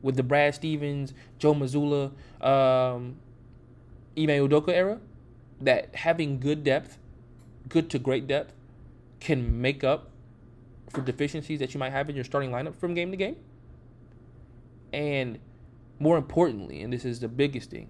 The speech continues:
it's that depth being able to work within the system that you're providing. The one thing that always killed me about the Hawks over the last couple of years is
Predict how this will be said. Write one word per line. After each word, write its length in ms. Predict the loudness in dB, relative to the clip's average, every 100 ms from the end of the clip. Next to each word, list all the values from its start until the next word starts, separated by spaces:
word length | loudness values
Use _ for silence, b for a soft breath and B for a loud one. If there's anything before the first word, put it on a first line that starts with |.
| -12
it's 280 | -6 -4 -4
that 340 | -4 -4 -6 4
depth 400 | 4 4 -8 -20 -20 -6
being 200 | -4 -2
able 240 | -2 -4 -8
to 160 | -6
work 300 | -2 -2 -2
within 400 | -8 -8 -8 -6
the 80 | -6
system 420 | -6 -6 -6 -8
that 200 | -8 -10
you're 100 | -12
providing. 460 | -8 -4 -4 -6 -14 -20 -20 -20 -20 B B B B -6
The 80 | -2
one 140 | 0
thing 160 | -2 -2
that 160 | -2
always 280 | 0 -2 -2
killed 260 | -4 -4 -4
me 60 |
about 140 | -6 -8
the 80 | -4
Hawks 240 | -6 -4
over 80 | -6
the 80 | -6
last 120 | -8
couple 140 | -8
of 60 | -4
years 180 | -4
is 120 | -4